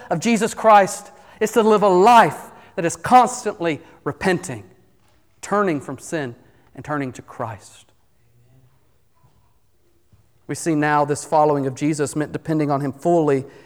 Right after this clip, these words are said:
in that next section of Paul's speech there in twenty through twenty-four. Here we find Paul has, has called them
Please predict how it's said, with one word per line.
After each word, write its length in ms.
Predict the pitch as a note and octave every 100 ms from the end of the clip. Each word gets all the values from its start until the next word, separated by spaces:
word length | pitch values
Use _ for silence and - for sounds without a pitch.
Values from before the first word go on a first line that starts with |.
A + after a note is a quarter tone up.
| _ _ _
in 100 | D#3
that 140 | F3+ E3+
next 240 | F#3+ -
section 320 | G3 F3+ F3
of 100 | D3
Paul's 260 | - D#3+ -
speech 320 | - F3 E3+
there 180 | D#3 D3
in 80 | C#3
twenty 320 | - E3+ C#3+
through 160 | D3 C3
twenty-four. 680 | E3 C#3+ - D#3+ D3 B2 - - _ _ _ _ -
Here 100 | G3
we 120 | G3
find 240 | G3+ F3
Paul 240 | F#3+ G3 F3+
has, 240 | F3+ - - -
has 140 | E3+
called 380 | - A3 G#3+ E3+
them 360 | G3 G#3+ F3